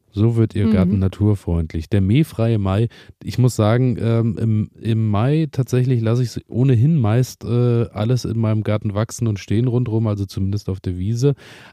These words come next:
Speaker 1: Aber vom Mäh-, dass es tatsächlich den Begriff der mähfreie Mai gibt, davon hatte ich bisher noch nichts gehört. Kennst du den Begriff, beziehungsweise kennst du die Bewegung des mähfreien Mais?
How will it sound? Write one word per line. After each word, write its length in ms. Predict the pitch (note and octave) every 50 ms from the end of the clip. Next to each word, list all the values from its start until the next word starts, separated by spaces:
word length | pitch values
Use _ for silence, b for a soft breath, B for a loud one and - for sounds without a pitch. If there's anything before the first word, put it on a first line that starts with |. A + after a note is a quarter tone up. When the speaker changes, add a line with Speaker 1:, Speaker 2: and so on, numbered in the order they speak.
| _ _ -
Speaker 1:
Aber 400 | - F#2 G2+ A#2+ C#3 C#3+ D3+ C3+
vom 200 | - C3+ A#2 A2+
Mäh-, 160 | A2 A#2 A#2+
dass 220 | - - B2 A#2
es 80 | A#2 A2+
tatsächlich 560 | - G#2 G2+ - - B2 A#2+ - C3+ A2+ -
den 120 | - A2 G#2
Begriff 380 | G#2 G2+ - G#2 B2 B2+ -
der 140 | - A2 F#2+
mähfreie 640 | F#2 F#2 F#2+ A2 C#3 C#3+ - - G2 G2 G#2 G#2 G2
Mai 260 | F#2 F2 F2 G2 A#2
gibt, 240 | A2+ B2 A#2 - -
davon 260 | G2+ G#2 - - G#2+
hatte 140 | G#2 G#2 G#2
ich 100 | G#2 -
bisher 300 | - G#2 - - G2+ G2+
noch 80 | G2
nichts 300 | F#2+ G2+ G2+ - - -
gehört. 340 | - F2+ E2 D#2 D#2 D#2+ -
Kennst 340 | - - G2+ B2 B2+ - - -
du 80 | B2+
den 180 | B2+ D3+ C#3 B2+
Begriff, 400 | A#2+ A2+ - - B2 B2 - -
beziehungsweise 720 | - A2 G2+ - - G#2+ A2+ G#2+ - G#2 G2 G2 G2+ G#2
kennst 320 | G#2 - - G#2 A#2 - -
du 60 | A#2+
die 120 | A2 A2+ G#2+
Bewegung 440 | G2+ G2 F2+ F#2+ G2+ B2+ C3 B2+ A2+
des 180 | G#2+ G2 -
mähfreien 640 | F#2+ F2 G2 B2 C3+ - - - G2+ G2+ G#2+ A2 G2+
Mais? 460 | F#2 E2+ F2+ G2+ A#2 B2 - - -